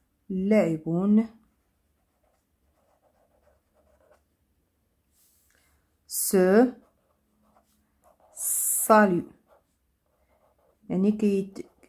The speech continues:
كيسلموا مع بعضياتهم ولا كيتبادلوا التحية. Se salut. Point. الوغ هنا عندنا mon enseignant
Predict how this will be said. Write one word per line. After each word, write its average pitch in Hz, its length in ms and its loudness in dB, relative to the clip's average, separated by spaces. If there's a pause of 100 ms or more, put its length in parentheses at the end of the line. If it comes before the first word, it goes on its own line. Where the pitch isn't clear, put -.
كيسلموا 208 580 2
مع 170 160 0
بعضياتهم 175 520 -2
ولا 233 100 0
كيتبادلوا 214 480 -2
التحية. 208 600 -2
Se - 180 -8
salut. 190 440 -2 (440)
Point. 160 300 4 (800)
الوغ 180 220 -2
هنا 165 240 -4
عندنا 160 420 -2 (320)
mon 190 280 2
enseignant 208 640 2